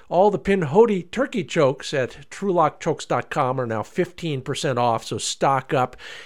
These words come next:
Get the one that's gonna get the gobbler for you. It's all at Trulock Chokes dot com. If you get the newsletter, follow the link right there. If you don't, just go to Trulock Chokes dot com and they'll tell you how to take fifteen percent off your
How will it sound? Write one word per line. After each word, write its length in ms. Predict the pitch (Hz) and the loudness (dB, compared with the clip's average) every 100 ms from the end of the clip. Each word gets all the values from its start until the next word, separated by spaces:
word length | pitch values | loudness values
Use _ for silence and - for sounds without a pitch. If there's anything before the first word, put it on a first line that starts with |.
| - - | -18 -2
Get 240 | 196 196 | -2 2
the 80 | 170 | 0
one 260 | 147 165 | 2 0
that's 180 | 151 139 | 0 -4
gonna 240 | - 127 113 | -4 -6 -6
get 360 | 123 165 170 | -2 -4 -2
the 60 | 156 | -8
gobbler 540 | 131 156 147 135 131 | 0 4 4 4 0
for 180 | - 147 | -2 -8
you. 320 | 127 143 123 | -4 0 0
It's 180 | 120 - | -2 -6
all 380 | 143 143 147 135 | 2 4 4 2
at 300 | 107 - - | -4 -10 -14
Trulock 580 | - 185 180 139 - - | -4 0 2 0 -2 -20
Chokes 480 | - - 156 - - | -10 -2 -2 -2 -12
dot 560 | 135 110 135 139 - - | -8 -2 0 0 -4 -6
com. 320 | 147 127 131 | -2 0 -2
If 100 | 127 | -4
you 80 | 165 | -6
get 140 | 277 | -4
the 80 | 190 | 2
newsletter, 480 | 190 196 170 131 127 | 2 4 2 2 0
follow 400 | - 160 165 151 | 2 4 4 4
the 140 | 139 | 0
link 280 | 135 143 135 | 0 -2 -4
right 380 | 127 120 135 - - | -4 0 0 -2 -4
there. 380 | 123 104 107 - - - - - - - | -2 0 -2 -6 -18 -18 -16 -18 -18 -10
If 180 | 147 151 | -8 -6
you 80 | |
don't, 320 | 127 170 202 - - | 0 2 2 -4 -10
just 200 | 180 - | -8 -2
go 100 | 170 | -2
to 80 | 135 | -2
Trulock 540 | - 226 202 175 - | -6 -2 2 2 0
Chokes 320 | - 175 - | -2 -2 -2
dot 400 | - 151 185 - | -4 0 0 -2
com 540 | - 156 135 135 147 160 | -2 2 4 2 0 -6
and 200 | 147 139 | -4 0
they'll 180 | 147 139 | 0 0
tell 240 | 139 196 | -2 -8
you 160 | 196 156 | -6 -6
how 200 | 160 147 | -4 -4
to 60 | |
take 320 | 123 143 117 - | -4 -6 -8 -8
fifteen 540 | 190 180 - 170 156 | -10 -10 -8 -8 -8
percent 460 | 151 143 - 139 131 | -6 -6 -2 -4 -4
off 400 | 131 131 131 - | -2 0 -2 -6
your 220 | 131 110 | -8 -6